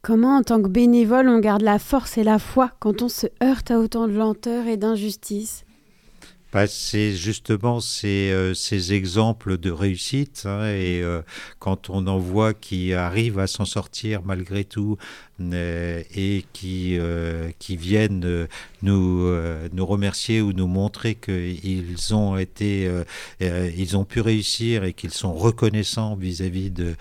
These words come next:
Speaker 2: de l'association et du pays qui les accueille en, en, en général, euh, bah, ça nous redonne, euh, beaucoup de, de, de morale et ça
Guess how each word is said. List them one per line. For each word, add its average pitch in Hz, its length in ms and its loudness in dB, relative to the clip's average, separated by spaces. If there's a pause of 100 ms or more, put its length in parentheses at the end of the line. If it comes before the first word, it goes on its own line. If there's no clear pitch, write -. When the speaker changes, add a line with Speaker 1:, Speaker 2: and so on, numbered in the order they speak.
(300)
Speaker 2:
de 98 80 6
l'association 95 960 0
et 113 220 6
du 95 240 -6
pays 98 340 -2
qui - 160 -14
les 87 240 -6
accueille 87 460 -4
en, 78 80 -10
en, 80 400 -6
en 92 80 0
général, 98 600 0 (460)
euh, 85 220 -2
bah, 82 200 -4
ça 87 300 -2
nous 87 240 -4
redonne, 92 400 0
euh, 80 240 -6
beaucoup 87 400 -6
de, 80 380 -6
de, 78 200 -10
de 80 220 -6
morale 117 420 -2 (300)
et 80 140 -6
ça - 180 -6